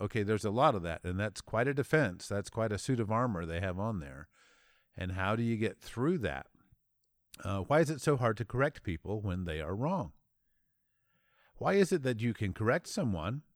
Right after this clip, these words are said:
and they can repeat the answer, uh, back to you, the right answer,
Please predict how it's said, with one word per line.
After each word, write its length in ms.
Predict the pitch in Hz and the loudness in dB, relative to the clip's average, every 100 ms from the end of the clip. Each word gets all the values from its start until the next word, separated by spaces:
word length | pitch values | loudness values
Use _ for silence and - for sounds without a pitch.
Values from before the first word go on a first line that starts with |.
| _ _ _ | _ _ _
and 340 | 98 101 101 98 | -4 0 0 2
they 140 | 117 | 2
can 160 | 123 110 | 2 0
repeat 380 | 107 - 135 | 0 2 0
the 180 | 107 107 | 2 2
answer, 500 | 107 120 135 139 165 _ _ - | 2 0 0 -2 -2 _ _ -6
uh, 280 | 90 87 90 _ _ _ | -4 -4 -6 _ _ _
back 280 | 98 113 - | -2 0 -2
to 120 | - 110 | -4 -4
you, 360 | 78 78 110 | -2 -4 -4
the 140 | 104 95 | -2 0
right 200 | 101 104 | 2 0
answer, 460 | 73 67 95 120 | -2 -4 -6 -6